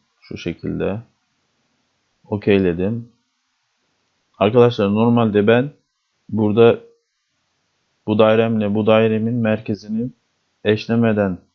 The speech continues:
sadece bunu verseydim gene burası mavi olacaktı. Eksik tanımlı olacaktı. Onu da tanımladığımız için, yani bunu buraya sabitlemiş olduk. Bir tek burada akıllı ölçülendirmeyle,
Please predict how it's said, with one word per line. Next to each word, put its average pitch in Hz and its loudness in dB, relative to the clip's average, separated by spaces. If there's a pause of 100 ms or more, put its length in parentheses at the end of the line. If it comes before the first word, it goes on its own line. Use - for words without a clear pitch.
(400)
sadece 107 0
bunu 110 -2
verseydim 110 -2
gene 107 -2
burası 107 -2
mavi 107 0
olacaktı. 101 -4
Eksik - -16
tanımlı 104 -4
olacaktı. 95 -6 (880)
Onu 113 2
da 117 4
tanımladığımız 113 2
için, 120 -4 (260)
yani 92 -4
bunu 120 2
buraya 117 6
sabitlemiş 113 -2
olduk. 117 -2
Bir 110 -4
tek 117 -6 (1300)
burada 104 -2
akıllı 107 2
ölçülendirmeyle, 107 0